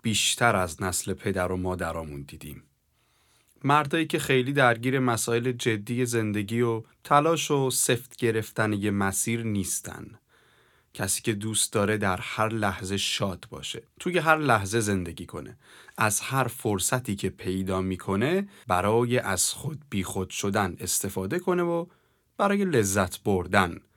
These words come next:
در زندگی حضور داشته باشه. حتماً این مدل افراد رو دیدید که دور و برشون پر آدمه،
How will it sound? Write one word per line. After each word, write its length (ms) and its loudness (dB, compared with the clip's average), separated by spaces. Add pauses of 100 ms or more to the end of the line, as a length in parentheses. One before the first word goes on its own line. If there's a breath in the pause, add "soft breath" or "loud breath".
(240 soft breath)
در 180 -2
زندگی 440 -6
حضور 360 -6
داشته 320 -10
باشه. 260 -12 (640 soft breath)
حتماً 360 2
این 160 4
مدل 260 4
افراد 380 4
رو 80 2
دیدید 460 -2 (300 soft breath)
که 80 -2
دور 200 6
و 40 8
برشون 420 6
پر 240 4
آدمه، 680 4